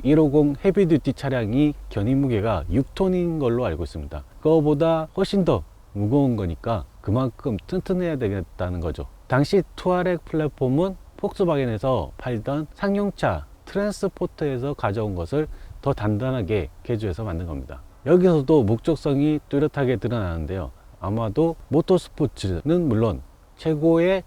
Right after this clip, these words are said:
차를 만들겠다라는 생각으로 접근한 것 같습니다. 그래서 이름도 사막에서 주로 활동을 하고 사는 투아레그라는 원주민으로부터 따왔다고 합니다. 우리는 국민차이긴 하지만 어떤 브랜드보다 더 멋진 차가 있다,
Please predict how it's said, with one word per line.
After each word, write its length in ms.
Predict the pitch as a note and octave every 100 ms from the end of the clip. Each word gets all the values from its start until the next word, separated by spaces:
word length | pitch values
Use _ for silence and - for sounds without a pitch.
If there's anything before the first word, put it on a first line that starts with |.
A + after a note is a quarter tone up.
| -
차를 400 | - D#3 F3+ D#3+
만들겠다라는 1200 | F2 F2+ A#2 A2+ - D#2+ - - - G#2+ C#3+ D#3+
생각으로 640 | D#3 D3+ C#3 G#2+ C3+ B2 -
접근한 400 | A2+ - C3 G#2+
것 80 | G#2+
같습니다. 520 | E2+ - D#2+ C2+ C2 - -
그래서 640 | - E3+ F3 F#3 F#3 F3
이름도 640 | - C#3+ C3 A2+ D3 B2 C#2+
사막에서 680 | - F3 G3 G#3 F#3+ F3+ E3+
주로 320 | - C#3 C3
활동을 420 | C3 B2 B2+ A2+
하고 180 | G2+ F#2
사는 480 | F2+ G2 F#2+ C3 D3+ -
투아레그라는 1120 | G3 F#3+ G3 F#3 D#3 C#3 A2+ G2+ C3+ E3 D#3+ -
원주민으로부터 840 | G#2 C3+ D#3+ D#3 C#3 G#2 F2 - B2
따왔다고 520 | B2 C3 - G2 E2+
합니다. 320 | D#2+ - - - - A#2+
우리는 640 | B2 F#3 F#3+ G3 A#2+ D2 - -
국민차이긴 840 | D#3 E3+ F#3 F3+ E3+ D#3 C3 C3
하지만 460 | A#2 G2 A2 D3+ F3+ - - - - -
어떤 440 | B2 - D3 G3+
브랜드보다 840 | D#3+ C3 C3+ C3 G2+ F#2+ G#2 D#2+ -
더 160 | - F#2+
멋진 320 | A2 A#2+ D#3
차가 240 | C#3+ B2 G#2+
있다, 320 | - F2